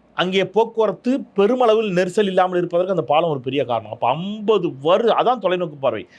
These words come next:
ஐம்பது ஆண்டுகள் கழித்து எவ்வளவு போக்குவரத்து நெரிசல் இருக்கும் என்பதை யூகித்து,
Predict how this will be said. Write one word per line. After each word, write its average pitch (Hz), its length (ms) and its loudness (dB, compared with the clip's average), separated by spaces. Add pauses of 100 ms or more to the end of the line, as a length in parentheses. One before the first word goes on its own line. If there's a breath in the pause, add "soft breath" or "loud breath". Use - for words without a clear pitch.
(200 soft breath)
ஐம்பது 196 640 0
ஆண்டுகள் 247 420 0
கழித்து 208 300 -2
எவ்வளவு 196 320 2
போக்குவரத்து 202 500 -2
நெரிசல் 190 380 -2
இருக்கும் 196 240 -4
என்பதை 170 400 -2
யூகித்து, 151 600 -2